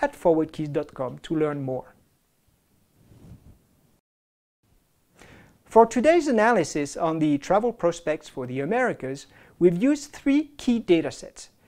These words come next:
seat capacity, actual air tickets, and forward-looking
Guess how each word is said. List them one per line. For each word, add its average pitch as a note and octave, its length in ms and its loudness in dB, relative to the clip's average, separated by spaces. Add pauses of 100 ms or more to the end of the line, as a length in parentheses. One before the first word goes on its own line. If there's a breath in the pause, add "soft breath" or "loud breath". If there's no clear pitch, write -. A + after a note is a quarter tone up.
(100)
seat - 300 -4
capacity, C4 720 0 (480 soft breath)
actual C4 300 4
air A3 140 4
tickets, D#3 520 -6 (320 soft breath)
and C#4 180 2
forward-looking D3+ 800 0